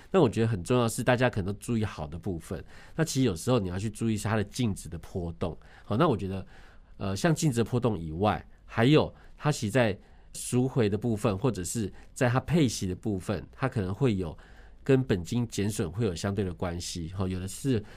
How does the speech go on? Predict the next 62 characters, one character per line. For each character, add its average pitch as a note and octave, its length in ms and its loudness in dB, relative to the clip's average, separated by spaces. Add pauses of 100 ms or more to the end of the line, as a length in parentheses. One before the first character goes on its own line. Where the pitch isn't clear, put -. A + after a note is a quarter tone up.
(140)
会 D3 140 6
有 A2 60 8
这 B2+ 100 4
样 A2+ 100 6
的 G2+ 60 4
联 E2+ 320 -4
动。 F#2 180 -2
所 F#2 140 2
以， G#2 140 2 (240)
呃， G#2+ 100 0
我 G2+ 160 4
常 B2+ 340 2
常 - 20 -2
会 B2+ 360 4 (300)
分-， C3+ 220 4
跟 C#3 140 4
客 C#3 80 4
户 B2+ 180 4
分 A2+ 240 0
享， D#2+ 300 -2
就 G#2 80 -4
是 A2 40 -2
说， A#2 200 0 (240)
其 C#3 160 2
实 D3+ 80 2 (180)
商 E3 260 4
品 F#2 340 -2
好 F2+ 200 -4
坏 A2+ 140 4
是 A2 160 -4
一 G#2+ 60 0
回 F#2+ 120 0
事， G2 180 -6
重 C#3+ 180 2
点 G2 120 0
是 A#2 260 -2 (280)
我 G2 100 0
们 G#2+ 100 2
自 - 100 -4
己 C3 100 4
不 A#2 120 0
能 A2 160 2
一 - 80 -6
知 G#2 220 -4
半 E2+ 300 -2
解， - 380 -16
因 C#3+ 60 -2
为 D#3 40 4
我 B2 80 6
觉 A2 120 -2
得 A2+ 60 -4
一 C3 60 -4
知 A#2+ 160 -6
半 G#2+ 220 0
解 D#2+ 140 -8
才 F2 180 -6
是 G2+ 100 -6
最 G#2 140 -4
大 F2+ 200 -6
的 D#2+ 60 -8
风 D#2+ 260 -10
险。 - 260 -12